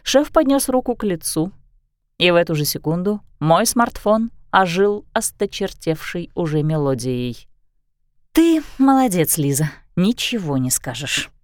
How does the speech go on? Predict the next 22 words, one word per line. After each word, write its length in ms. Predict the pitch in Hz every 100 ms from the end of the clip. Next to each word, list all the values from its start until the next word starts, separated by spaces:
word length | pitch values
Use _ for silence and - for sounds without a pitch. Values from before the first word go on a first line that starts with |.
| _ _ _ -
произнесла 580 | 156 156 139 135 - 131
я 220 | 131 160
с 40 |
досадой. 580 | 147 151 - 127 127 - _ _ _ _ _ _ _ -
"Да, 380 | 220 247 330 311
Сергей 380 | - 220 208 202
Андреевич". 480 | 170 160 151 - - _ _ _ _ _ _ _ _ _ _
"Пусть 420 | - 160 151 - 156
едет 480 | 143 143 131 120
домой". 580 | 113 135 127 120 107 - - _ _ _ _ _ _ _ _ _ _ _ _
"Поняла 560 | 220 208 202 165 151 156
вас". 380 | 214 - - - _ _ _ _ _ _ _ _ _ -
Я 180 | 202 262
положила 420 | 269 202 156 147
трубку 400 | - 240 - 240 - _
и 100 | -
посмотрела 520 | 330 294 202 190 202 165
в 40 |
голубые 400 | 143 143 151 151
глаза. 420 | 139 135 127 123 _ _ _ _ _ _ _ _ _
"Как 180 | - 262
видишь, 500 | 269 262 208 - -